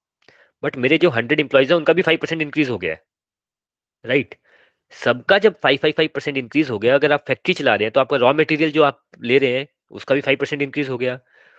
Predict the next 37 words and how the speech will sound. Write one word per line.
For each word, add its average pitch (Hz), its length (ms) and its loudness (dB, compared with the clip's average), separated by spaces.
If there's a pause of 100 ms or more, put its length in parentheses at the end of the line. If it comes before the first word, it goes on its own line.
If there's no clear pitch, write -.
(140)
उसका 139 220 -4
जिस 120 180 -8 (100)
ट्रांसपोर्ट 117 460 0
कर 151 100 2
रहे 120 80 2
हैं, 98 40 -2
उसका 90 160 -2
भी 135 60 2
फ़ाइव 139 160 0
per-, 127 140 -8
जहाँ 127 320 2
पे 247 120 0
जिसने 180 300 0
पैसा 139 300 2
उधार 117 360 0
लिया, 110 300 0
वहाँ 131 260 0
पे 165 60 0
फ़ाइव 117 220 -4
परसेंट 135 280 -8
इंटरेस्ट 107 340 -4
रेट 151 220 0
इंक्रीज 147 280 2
हो 101 80 -4
गया। 78 160 -8 (1000)
तो 170 60 -6
करते-करते 202 640 2
क्या 202 180 4
होता 131 300 0
है 117 120 2
कि 175 260 -6
जो, 160 540 0
let's 131 220 0
say, 175 80 2
अगर 156 280 2
मैं, 151 200 -2
अ, - 1040 -10